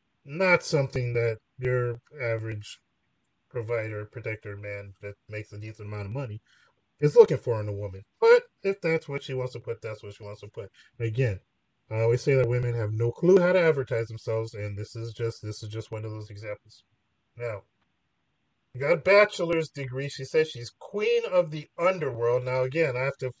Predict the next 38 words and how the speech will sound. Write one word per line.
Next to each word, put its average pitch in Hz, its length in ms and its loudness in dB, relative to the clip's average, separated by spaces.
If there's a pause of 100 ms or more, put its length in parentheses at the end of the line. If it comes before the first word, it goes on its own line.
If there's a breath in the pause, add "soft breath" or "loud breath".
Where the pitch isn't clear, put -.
(120)
I 131 320 0
wonder 170 380 0
if 131 160 -4
this 135 220 -6
is 120 80 -8
just 127 200 -8
a 101 40 -14
troll 190 340 -4
account 196 340 -4 (440)
or 143 240 2
if 139 120 2
she's 135 220 -6
actually 143 300 -2
being 127 160 -6
serious 127 380 -6
about 110 220 -6
this 107 160 -12
one. 110 160 -8
But 107 120 -12
take 139 180 -6
this 127 160 -12
as 110 140 -10
she's 107 160 -14
being 110 180 -12
serious. 110 480 -18 (280 soft breath)
It 127 100 -8
may 170 160 2
just 156 180 -2
be 135 120 2
a 120 40 2
troll 110 260 -2
account. 107 360 -6 (160)
Who 127 120 -8
knows? 107 400 -8
But 104 220 -8 (260)
again, 104 200 -16 (560)
so 113 120 -14
job, 190 440 6